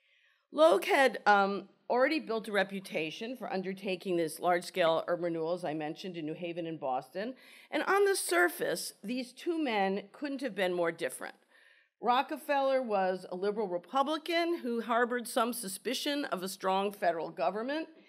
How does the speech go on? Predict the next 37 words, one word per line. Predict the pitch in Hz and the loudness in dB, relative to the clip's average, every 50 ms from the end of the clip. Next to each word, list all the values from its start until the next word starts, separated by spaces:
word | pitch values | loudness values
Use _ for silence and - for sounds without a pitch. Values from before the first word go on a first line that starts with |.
| - - - - - _ _ _ - | -20 -20 -20 -20 -20 _ _ _ -2
uh, | 202 196 - - | 0 0 2 2
and | 196 196 | 2 0
he | 202 214 | 0 0
was | 196 190 190 | -2 -2 -4
the | 190 | -6
privileged | 185 - - 262 240 226 220 226 220 196 180 - - - - | -8 -4 0 0 2 2 2 2 2 2 0 -4 -10 -4 0
heir | 202 196 202 208 226 254 277 | 2 2 4 4 4 4 4
to | 294 277 - - 220 196 185 | 2 2 -6 -6 -4 -2 -2
the | 165 180 | -2 -2
greatest | 156 175 170 180 190 185 196 196 - - | 0 4 6 6 6 6 2 0 -2 -4
of | - 170 170 | -4 0 2
American | 165 165 175 175 175 180 - 175 175 | 4 6 6 6 6 4 2 -4 -4
family | - - - 165 170 160 151 | -4 -6 -4 -4 -4 -4 -4
fortunes. | 160 - - - 165 180 190 - - 311 339 359 349 - - - - - - _ _ _ _ - | -6 -6 -4 -4 -4 -4 -4 -2 -2 0 0 -2 -4 -6 -8 -10 -10 -10 -18 _ _ _ _ -4
And | 302 311 311 | -2 0 0
Logue | 320 339 359 370 370 392 311 - | 2 4 4 6 4 4 4 6
was | 254 262 247 | 4 4 4
an | 269 247 - - | 4 0 0 2
Irish | - 269 302 302 311 311 - - | 4 4 4 4 2 -2 -4 -8
Catholic, | - - 269 240 233 233 233 - 240 233 226 226 226 - _ _ _ _ - | -8 -4 -2 0 0 -2 -2 -4 -4 -4 -4 -6 -8 -14 _ _ _ _ -8
liberal | 214 247 285 247 285 285 247 | -6 -4 -4 -2 -4 -4 -2
Democrat | 208 226 214 226 233 226 - 247 214 208 202 - - | 0 0 2 0 -2 -2 -2 0 0 0 0 -2 -6
from | 208 202 190 | -14 -14 -8
Philadelphia. | 202 185 180 180 180 233 262 285 277 - - 277 277 269 277 | -4 -4 -2 -2 2 2 2 2 0 -2 -4 -2 -2 -2 -2
He | 240 208 | -2 -4
came | - - - 233 220 220 220 220 208 | -8 -6 -4 -2 0 0 -2 -2 -4
from, | 202 - - 190 190 185 180 180 185 - - - - _ _ | -8 -6 -2 0 2 2 0 -2 -4 -8 -16 -20 -20 _ _
you | - 208 196 | -6 -2 0
know, | 175 175 180 185 | 2 4 4 2
a | 190 | 2
very | 170 180 190 196 202 | 2 2 2 2 2
modest | 190 185 185 185 190 196 190 190 - _ | 2 2 2 2 2 0 -2 -6 -8 _
background, | - 190 180 196 214 202 254 247 240 240 240 240 247 254 240 - - - | -2 -2 -2 -2 -2 -4 -6 -4 -4 -2 -2 -2 -2 -4 -6 -8 -4 -4
and | 196 196 208 | -2 -2 -2
he | 202 240 220 | -4 -6 -4
was | 214 220 202 202 | -4 -4 -2 0
a | 214 208 202 | 0 -2 -2